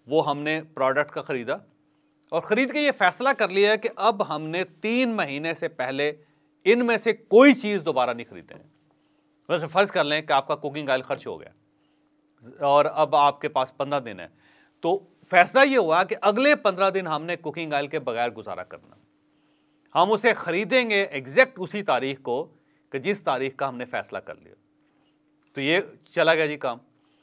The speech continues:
और उसके बाद हमने बाकी कुछ प्रोडक्ट थी जो एक महीने के बाद हमें चाहिए होती हैं, महीना, माहाना,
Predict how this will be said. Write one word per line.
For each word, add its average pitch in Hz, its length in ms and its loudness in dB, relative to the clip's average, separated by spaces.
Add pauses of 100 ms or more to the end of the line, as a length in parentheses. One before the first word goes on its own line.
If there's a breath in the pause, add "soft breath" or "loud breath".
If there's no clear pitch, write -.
(240)
और 160 240 6
उसके 254 280 0
बाद 196 260 4
हमने 170 480 -4 (460 soft breath)
बाकी 175 280 6
कुछ 247 200 -2
प्रोडक्ट 165 520 0
थी 180 80 -8
जो 165 180 -6
एक 170 260 -8
महीने 143 380 -6
के 151 120 -6
बाद 127 240 -2
हमें 120 220 -12
चाहिए 107 300 -10
होती 82 280 -16
हैं, 78 140 -20
महीना, 113 340 -12 (120)
माहाना, 101 280 -14